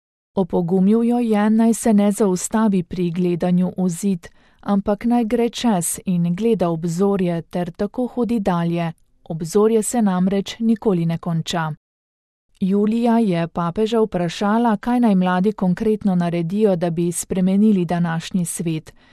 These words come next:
Frančišek je dejal, da je danes težko spreminjati svet, še posebej otrokom in mladim.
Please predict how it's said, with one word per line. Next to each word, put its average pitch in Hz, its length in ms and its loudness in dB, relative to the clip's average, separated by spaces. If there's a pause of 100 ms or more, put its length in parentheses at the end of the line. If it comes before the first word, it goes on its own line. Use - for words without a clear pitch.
(240)
Frančišek 180 800 -2
je 175 80 0
dejal, 170 500 -2
da 190 140 0
je 170 180 -2
danes 175 400 -2
težko 202 380 -2
spreminjati 175 720 -2
svet, 180 480 -2
še - 160 -6
posebej 220 520 0
otrokom 196 580 0
in 175 140 2
mladim. 170 520 -2